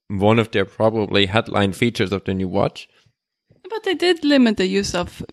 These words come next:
Speaker 2: many compli-, of complications in general
Speaker 1: Yeah, but
Speaker 2: early on.
Speaker 1: now they're not limited anymore.
Speaker 2: Yeah, but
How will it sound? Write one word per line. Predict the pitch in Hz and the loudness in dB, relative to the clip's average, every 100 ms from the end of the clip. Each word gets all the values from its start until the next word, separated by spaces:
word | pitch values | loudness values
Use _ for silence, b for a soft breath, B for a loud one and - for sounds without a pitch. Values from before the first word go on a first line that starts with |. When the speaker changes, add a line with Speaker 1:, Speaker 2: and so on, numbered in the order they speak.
| _ | _
Speaker 2:
many | 196 202 202 | 0 2 2
compli-, | 196 185 - | 0 -4 -2
of | 220 208 | 0 0
complications | 226 196 196 202 - 196 | 0 -2 -2 -4 -4 -6
in | 196 175 | -6 -2
general | 196 254 208 - 208 - | 2 2 2 -4 -6 0
Speaker 1:
Yeah, | 190 | 2
but | 156 | 4
Speaker 2:
early | - | 2
on. | 90 | 2
Speaker 1:
now | 92 131 | 4 4
they're | 131 120 | 4 4
not | 104 117 | 4 4
limited | 127 104 92 101 - | 4 2 0 -2 -2
anymore. | - - - - 104 _ _ _ _ _ _ _ _ _ _ _ _ _ _ _ _ _ _ _ _ _ _ _ | -4 -6 -8 -10 -14 _ _ _ _ _ _ _ _ _ _ _ _ _ _ _ _ _ _ _ _ _ _ _
Speaker 2:
Yeah, | 330 330 339 294 | -2 4 4 4
but | 285 | 0